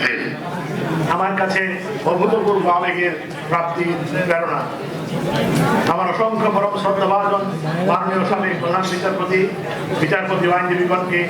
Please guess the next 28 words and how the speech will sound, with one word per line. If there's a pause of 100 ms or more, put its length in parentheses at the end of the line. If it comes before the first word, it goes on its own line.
(300)
এ (100)
আয়োজনে
পেয়ে (360)
আমি (100)
অভূত, (480)
অভূ-,
অভিভূত
এবং (160)
আপ্লুত। (1000)
তাদের (100)
কাছ (120)
থেকে (420)
আমি
আইনের
দীক্ষা
নিয়েছি, (480)
আইন
পেশার (500)
শিক্ষা
নিয়েছি। (520)
তাদের (100)
প্রজ্ঞা (400)
ও (120)
জ্ঞানের (300)
স্পর্শে (420)
আমি
সমৃদ্ধ (100)
হয়েছি।